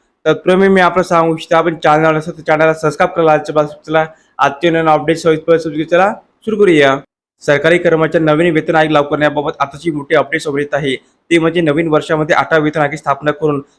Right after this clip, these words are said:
सुधारित वेतन श्रेणी लागू करण्यात येणार आहे. केंद्र सरकारने जाहीर केलेल्या लिव्हिंग वेज सिस्टीमनुसार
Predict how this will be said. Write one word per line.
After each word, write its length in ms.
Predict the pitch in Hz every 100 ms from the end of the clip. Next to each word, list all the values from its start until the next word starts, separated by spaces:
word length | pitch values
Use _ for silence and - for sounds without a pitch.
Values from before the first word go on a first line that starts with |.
| _ 147
सुधारित 340 | 147 175 175
वेतन 200 | 151 175
श्रेणी 280 | 170 160 156
लागू 220 | 143 143
करण्यात 260 | 156 151 156
येणार 200 | 143 143
आहे. 260 | 139 127 - _ _ 147
केंद्र 220 | 147 175
सरकारने 360 | 175 151 160 165
जाहीर 220 | 143 160
केलेल्या 380 | 160 151 151 160
लिव्हिंग 380 | 151 143 170 160
वेज 120 | 156
सिस्टीमनुसार 680 | 156 139 160 151 147 156